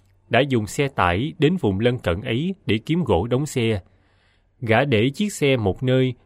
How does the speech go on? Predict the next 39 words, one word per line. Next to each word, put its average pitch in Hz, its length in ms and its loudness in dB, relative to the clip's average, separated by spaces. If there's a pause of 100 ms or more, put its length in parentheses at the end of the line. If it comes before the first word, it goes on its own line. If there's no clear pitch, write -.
(100)
rồi 110 140 2
cầm 104 300 0
búa 175 220 2
rìu 95 200 0
trong 123 240 -4
tay 123 380 -2
đi 127 140 -2
tìm 80 220 -4
cây 110 160 -2
gỗ. 87 320 0 (680)
Gã 117 260 0
chợt 120 280 0
đến 160 220 0
gần 95 220 2
cây 131 140 2
phượng 98 240 0
vĩ. 98 340 -2 (760)
Con 135 200 4
sư 139 180 0
tử 113 240 0
thấy 151 200 -2
gã, 90 160 0 (380)
liền 120 280 0
đi 139 120 2
đến 147 340 0
đứng 165 220 2
dưới 180 120 0
gốc 190 220 2
cây 117 300 0 (220)
vì 98 140 0
nó 120 140 -4
nghĩ 110 260 -2
thầm, 82 260 -2 (640)
"Hôm 156 280 2
nay 147 240 2
ta 131 180 0
phải 139 140 2
trừ 104 240 2
khử 104 260 0